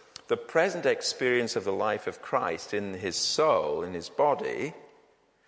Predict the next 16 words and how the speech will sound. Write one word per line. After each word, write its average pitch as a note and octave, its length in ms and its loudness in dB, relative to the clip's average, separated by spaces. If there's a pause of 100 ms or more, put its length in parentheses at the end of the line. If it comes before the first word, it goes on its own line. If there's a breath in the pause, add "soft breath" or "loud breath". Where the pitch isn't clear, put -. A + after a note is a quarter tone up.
(240 soft breath)
to B2+ 540 2
the B2+ 60 -8
future D#3 480 -2
hope C3 400 2
of A2 120 -4
eternal C3 500 -2
life G2 360 -4
with A#2 180 -6
Christ. - 460 -8
So G#2+ 120 0
Christ's - 800 0
risen B2+ 400 0
life G#2 400 2
in D3 280 2
him G#2+ 280 -2
now, C#3 460 2